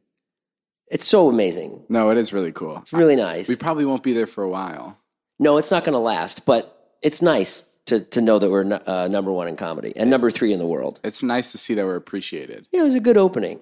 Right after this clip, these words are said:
Speaker 2: We're, uh, it's kinda crazy how, like, that's the power of social media. Do you know what I mean?
Speaker 1: Yeah,
Speaker 2: Like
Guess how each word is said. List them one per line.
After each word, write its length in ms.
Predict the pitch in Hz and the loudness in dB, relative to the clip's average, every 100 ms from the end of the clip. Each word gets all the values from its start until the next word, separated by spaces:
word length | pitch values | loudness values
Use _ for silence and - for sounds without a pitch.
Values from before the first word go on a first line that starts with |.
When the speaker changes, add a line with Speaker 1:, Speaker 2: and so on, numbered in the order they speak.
| _ | _
Speaker 2:
We're, 280 | - 139 151 | 0 2 2
uh, 300 | - - - - _ - | -4 -14 -16 -18 _ -16
it's 240 | 104 - - - | -14 -14 -16 -14
kinda 220 | 135 147 | -8 -6
crazy 380 | 151 104 107 104 | -6 -6 -6 -8
how, 140 | 101 90 | -8 -8
like, 300 | 85 - _ _ _ _ _ _ | -8 -14 _ _ _ _ _ _
that's 300 | - 95 - | -14 -14 -14
the 120 | - - | -18 -18
power 340 | - 87 76 | -12 -10 -10
of 80 | - | -12
social 320 | - - - | -10 -10 -10
media. 380 | 87 85 78 73 | -12 -12 -12 -14
Do 80 | - | -12
you 40 | 98 | -10
know 60 | |
what 60 | 92 | -10
I 40 | |
mean? 260 | 85 87 98 _ _ _ _ _ _ _ | -12 -14 -16 _ _ _ _ _ _ _
Speaker 1:
Yeah, 220 | - 165 | 2 2
Speaker 2:
Like 100 | 110 | 2